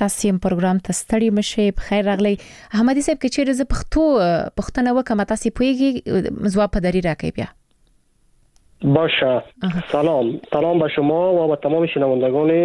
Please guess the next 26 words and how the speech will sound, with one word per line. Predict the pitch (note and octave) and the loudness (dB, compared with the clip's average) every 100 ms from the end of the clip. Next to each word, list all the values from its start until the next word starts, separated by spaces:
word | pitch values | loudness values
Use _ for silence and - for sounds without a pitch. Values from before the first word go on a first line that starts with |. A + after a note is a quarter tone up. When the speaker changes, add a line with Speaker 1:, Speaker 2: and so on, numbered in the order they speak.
| F3+ - - | 2 -2 -6
Speaker 2:
رادیو | C3+ C3+ C3 D3 D#3+ D3+ | -2 0 2 2 2 2
آزادی. | A#2+ B2 B2 A#2 - _ G#3 | 0 0 0 -2 -4 _ 0
Speaker 1:
ډېره | A3 A3 | 0 2
مننه | G#3 G#3+ G#3+ | 2 2 0
کور | - G#3+ | 0 0
ودان | G3+ G3 G#3+ | 2 2 2
احمدي | G3+ F#3+ F3+ | 2 0 -2
صاحب | - F#3 | -4 -6
چې | - - | -4 -2
راغلي | F3 E3+ F3 - | 0 0 0 -2
پروګرام | E3 F3 F3+ | -2 0 0
کې | |
در | F3 F3 | 0 -2
سره | - E3+ | -2 -2
ګډون | F3+ F3 | 0 0
وکړه. | F3+ F3+ F3 - - - | 0 -2 -6 -12 -18 -4
تاسې | D#4+ D#4 | -2 0
راته | D#4+ D#4 | -2 2
ووایئ | D#4+ | 0
چې | C#4+ - A#3 | 0 0 2
د | A3 | 4
ایران | A3 - A#3 C4+ C#4 C4+ | 2 2 0 0 -2 -4
په | B3+ | -2
کوم | D4+ - | -2 -2
ښار | C4+ C4+ | -2 -2
کې | - | -4